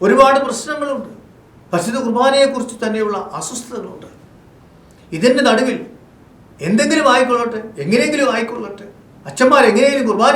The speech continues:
എനിക്കൊള്ളട്ടെ, അതൊന്നും എന്നെ ബാധിക്കുന്ന പ്രശ്നമല്ല, എനിക്ക് എങ്കിലും ഒരു കുർബാന കണ്ടാൽ മതി എന്ന് പറഞ്ഞാൽ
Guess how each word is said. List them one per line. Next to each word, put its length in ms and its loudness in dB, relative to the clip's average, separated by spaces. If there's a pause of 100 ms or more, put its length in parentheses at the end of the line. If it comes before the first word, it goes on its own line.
(100)
എനിക്കൊള്ളട്ടെ, 520 -6 (420)
അതൊന്നും 360 0
എന്നെ 200 2
ബാധിക്കുന്ന 420 -2
പ്രശ്നമല്ല, 460 -8 (380)
എനിക്ക് 260 2
എങ്കിലും 220 4
ഒരു 140 0
കുർബാന 240 2 (100)
കണ്ടാൽ 280 0
മതി 180 -8 (140)
എന്ന് 160 -2
പറഞ്ഞാൽ 300 -6